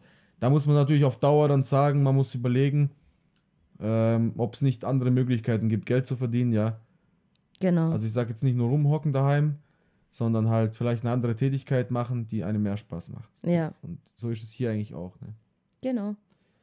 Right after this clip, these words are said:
Speaker 1: Gut.
Speaker 2: Das war unter anderem der Grund, warum ich letztes Jahr nichts gemacht hab, weil ich einen Job gewechselt hab, was mich jetzt total freut. <laughs>
Speaker 1: Ja.
Speaker 2: Deswegen,
Speaker 1: Man
Speaker 2: ihr
Speaker 1: sieht's
Speaker 2: müsst
Speaker 1: ja, man
Speaker 2: nicht
Speaker 1: sieht's
Speaker 2: leiden,
Speaker 1: daran.
Speaker 2: wenn's nicht nötig ist.
Speaker 1: Ja.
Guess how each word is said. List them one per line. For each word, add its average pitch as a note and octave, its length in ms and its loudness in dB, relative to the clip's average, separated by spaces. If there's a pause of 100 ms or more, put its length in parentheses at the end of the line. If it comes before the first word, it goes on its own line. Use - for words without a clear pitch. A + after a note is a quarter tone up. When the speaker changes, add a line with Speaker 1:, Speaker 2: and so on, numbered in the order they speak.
(340)
Speaker 1:
Gut. G3+ 120 -2
Speaker 2:
Das A3 300 -4
war A#3 140 4
unter A#3 220 2
anderem A3 380 2
der G3 120 0
Grund, G3+ 340 -2
warum G3 280 0
ich G3 140 -4
letztes F#3+ 440 -6
Jahr F#3 300 -2 (420)
nichts A3 340 0
gemacht G#3 400 -2
hab, G3 180 -2
weil F3 180 0
ich E3+ 280 -6 (160)
einen G3 120 0
Job C#4 220 0
gewechselt C4+ 520 -4
hab, B3+ 240 -8
was G3 160 -8
mich F#3 160 -6
jetzt F#3 200 -8
total F#3+ 340 -2
freut. G3+ 440 -4 (500)
<laughs> D#4 460 -2
Speaker 1:
Ja. - 160 -10 (800)
Speaker 2:
Deswegen, G#3 540 -2
Speaker 1:
Man - 40 -8
Speaker 2:
ihr A3+ 120 0
Speaker 1:
sieht's A#3 60 2
Speaker 2:
müsst B3+ 200 0
Speaker 1:
ja, A#3 60 -4
man B3 40 4
Speaker 2:
nicht A3+ 160 2
Speaker 1:
sieht's - 80 -6
Speaker 2:
leiden, G#3+ 360 2
Speaker 1:
daran. A3+ 140 0
Speaker 2:
wenn's G#3 300 -2
nicht F#3+ 180 -4
nötig G3+ 420 -4
ist. F3+ 320 -12 (1080)
Speaker 1:
Ja. G#2+ 80 -8